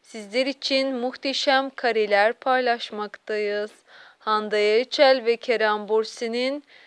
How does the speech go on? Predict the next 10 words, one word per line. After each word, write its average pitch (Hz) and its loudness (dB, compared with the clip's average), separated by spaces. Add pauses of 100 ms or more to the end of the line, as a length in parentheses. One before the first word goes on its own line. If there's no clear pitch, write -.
(280)
Sen 262 2
Çal 254 6
Kapımı 208 -6
yirmi 226 -8
sekizinci 226 -8 (100)
bölüm 262 -2
çekimlerinden 214 -4
olan 220 0 (300)
muhteşem 277 0
fotolarını 220 0